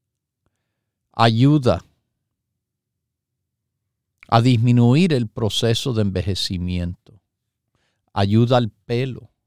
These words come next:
y a la piel. Es interesante que sepan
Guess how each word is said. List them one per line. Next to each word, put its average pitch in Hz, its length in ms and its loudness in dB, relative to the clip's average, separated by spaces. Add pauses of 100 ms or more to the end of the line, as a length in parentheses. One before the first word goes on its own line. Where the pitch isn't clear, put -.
(600)
y 110 160 -6
a 101 80 -2
la 143 160 -4
piel. 104 540 -14 (4000)
Es 160 140 2
interesante 143 1120 -2 (360)
que 110 460 -2 (380)
sepan 92 680 -6